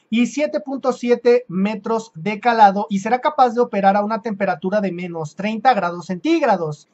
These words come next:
Dispondrá de un alcance de catorce mil millas náuticas, autonomía para operar durante sesenta días y su velocidad máxima será de quince nudos. Hay que destacar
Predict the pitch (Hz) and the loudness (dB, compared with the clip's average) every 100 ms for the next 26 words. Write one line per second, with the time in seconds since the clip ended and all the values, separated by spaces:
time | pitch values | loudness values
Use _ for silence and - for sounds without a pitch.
0 | _ - 349 - 285 247 247 240 240 208 | _ 0 0 4 2 4 0 0 -2 -4
1 | 214 214 226 202 190 196 165 185 190 190 | -4 -4 -4 -2 -4 -4 -6 -2 2 2
2 | 190 175 156 214 285 285 214 262 254 - | 2 -2 -4 0 0 -2 4 4 4 -2
3 | 190 180 254 277 226 220 233 - 190 165 | -2 0 -2 -2 -2 -2 -2 0 0 -2
4 | 175 190 190 214 202 156 151 151 180 165 | 0 0 0 -2 -4 -6 -12 -10 -8 -6
5 | 160 247 269 269 262 _ _ _ 247 262 | -6 -2 2 2 0 _ _ _ -4 0
6 | 370 330 285 277 254 247 240 - 240 240 | 2 4 4 6 4 4 0 0 -2 -2
7 | 233 214 214 220 196 - 180 165 185 233 | -2 4 4 4 0 -4 -8 -8 -6 -2
8 | 320 247 190 - _ 277 320 349 339 311 | 0 0 -2 -6 _ 0 0 -2 -4 0